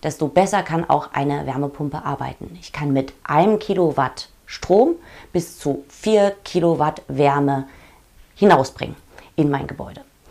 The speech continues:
Deswegen ist es auch so eine Technik, die im Moment sehr stark verbreitet ist und wo sehr viel Aufmerksamkeit hingelegt wird, weil natürlich dadurch meine Gebäude wesentlich effizienter beheizt werden können. Es gibt verschiedene Systeme von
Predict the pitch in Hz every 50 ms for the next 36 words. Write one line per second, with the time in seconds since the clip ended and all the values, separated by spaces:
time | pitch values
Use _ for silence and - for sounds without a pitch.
0 | - - - - - - 175 180 233 226 220 208 208 214 208 208 - - 175 165
1 | - 165 160 151 151 165 160 - - 190 208 - 240 240 233 233 - - 175 175
2 | - - 147 151 147 156 185 196 196 196 - - - - - - - 131 156 170
3 | 160 156 - - 151 160 - - 147 - - 143 175 170 185 - - - 202 -
4 | - 143 147 127 135 147 147 143 - - 156 156 151 151 - 151 143 - - 247
5 | - - 175 160 156 - 151 151 156 - 160 151 151 160 160 165 165 160 170 175
6 | 170 170 - 185 226 269 262 - - - - - - - - - 160 185 214 226
7 | 214 175 170 - 175 175 180 175 170 - 160 151 156 156 156 156 156 - 139 131
8 | 131 135 135 135 127 - 139 151 156 156 151 131 139 143 143 147 147 139 139 -
9 | - - - - 135 131 - - 175 180 185 175 175 170 170 156 117 127 139 135
10 | - - - - 143 139 143 151 170 180 - - - 175 143 123 113 - _ _
11 | _ _ _ _ _ _ _ _ _ _ _ - - - - - - - - -
12 | - - - 233 - - - 208 - - - - 254 269 247 233 214 202 208 185
13 | 180 - - - 202 233 254 226 165 139 143 - - - 196 202 208 185 160